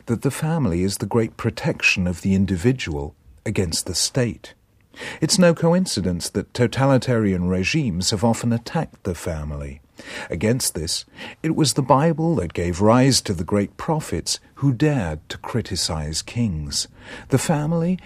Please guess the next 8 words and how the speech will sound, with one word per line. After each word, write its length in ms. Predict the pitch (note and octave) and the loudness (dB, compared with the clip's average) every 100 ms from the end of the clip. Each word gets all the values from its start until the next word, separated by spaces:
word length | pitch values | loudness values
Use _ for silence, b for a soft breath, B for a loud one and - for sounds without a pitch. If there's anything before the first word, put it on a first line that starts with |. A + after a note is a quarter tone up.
| B | B
is 180 | - G#2+ | -6 -2
the 120 | - | -2
birthplace 880 | G#2 D3 D#3 - - E2+ C2+ - - - - - | 0 0 0 -4 -6 -4 -4 -4 -6 -8 -20 -10
of 160 | F#2+ F2 | -6 0
liberty. 580 | G2 G#2+ F#2+ - D2+ C#2+ _ _ _ _ _ _ _ _ _ _ _ _ _ _ | 0 2 -2 -4 -10 -12 _ _ _ _ _ _ _ _ _ _ _ _ _ _
Not 240 | - A2+ F#2+ | 2 4 4
only 260 | F#2+ E2+ | 0 -2
that, 500 | F2 C3+ B2+ - - | 0 0 0 -6 -16